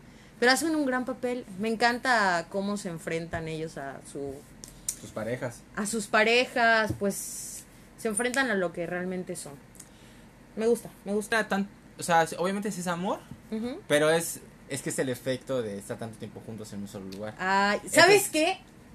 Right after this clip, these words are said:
Speaker 1: Acabas de decir eso y se me acaba de venir a la mente una película.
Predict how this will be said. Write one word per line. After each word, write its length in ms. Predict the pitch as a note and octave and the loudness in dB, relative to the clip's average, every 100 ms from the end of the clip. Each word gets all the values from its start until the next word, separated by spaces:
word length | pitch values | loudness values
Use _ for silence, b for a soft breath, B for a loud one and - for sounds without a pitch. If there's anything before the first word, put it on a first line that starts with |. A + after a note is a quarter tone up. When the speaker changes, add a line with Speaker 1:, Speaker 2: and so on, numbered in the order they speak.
| - - | -10 0
Speaker 1:
Acabas 420 | A#3 D4 D#4+ E4+ | 4 6 8 6
de 60 | C4+ | 4
decir 340 | A3 G3+ B3 | 2 2 2
eso 440 | C#4 D#4+ A#3+ F#3 E3 - - - - | 2 0 -4 -4 -8 -18 -20 -20 -8
y 60 | |
se 100 | G3+ | -4
me 100 | A3 | -2
acaba 200 | G#3 A#3+ | 6 8
de 60 | A#3 | 8
venir 220 | A3 A3 | 6 0
a 40 | G#3+ | 0
la 100 | F#3+ | 0
mente 260 | G3 G#3 | -2 -2
una 140 | G#3+ G3 | -2 -4
película. 540 | F#3+ F3+ G3+ A#3 G3 | -4 -6 -6 -6 -6